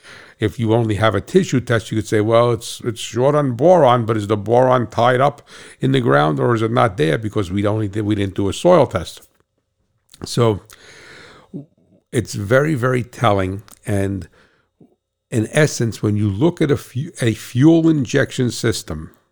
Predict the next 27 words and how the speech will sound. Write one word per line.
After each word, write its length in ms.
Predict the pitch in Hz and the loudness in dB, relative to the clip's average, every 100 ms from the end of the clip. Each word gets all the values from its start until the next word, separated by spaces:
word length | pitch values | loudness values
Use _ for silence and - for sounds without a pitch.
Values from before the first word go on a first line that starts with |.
| _ _ - - - _ _ _ | _ _ -20 -20 -20 _ _ _
and, 280 | - 107 104 | -6 -4 -6
and, 460 | - 113 107 101 107 | -6 -4 -2 -2 -4
or 200 | 139 113 - | 0 0 0
any, 320 | 147 165 143 - - - _ - - | 0 0 -4 -14 -20 -20 _ -20 -4
any 220 | 135 160 | 0 2
feedback 640 | 156 - 147 131 101 113 - | 0 -2 -4 -2 2 2 2
system, 320 | 101 - 98 | -6 -6 0
I 60 | |
don't 160 | 123 135 | 0 2
care 160 | - 127 | 0 0
whether 180 | 120 | 2
it's 100 | 107 | 0
an 160 | 98 110 | -2 -2
auto 380 | - 135 143 127 | 2 4 6 4
steer 420 | 113 - - 107 | 2 -4 -4 -2
on 140 | 104 101 | 0 0
your 120 | 104 | -2
combine 840 | 101 - 131 131 117 104 92 82 71 _ _ - - - - | -2 0 2 2 2 2 2 -4 -10 _ _ -20 -20 -20 -2
or 220 | 113 110 | 2 2
it's 140 | 107 | 2
a 60 | 104 | -4
grain 400 | 95 104 127 127 | -2 0 0 0
bin 180 | 107 98 | -2 -4
dryer, 220 | 101 98 | -2 -2
and 160 | 98 98 | -2 -4
I've 300 | 101 95 95 | -4 -6 -2
done, 420 | 117 127 123 | 0 0 -4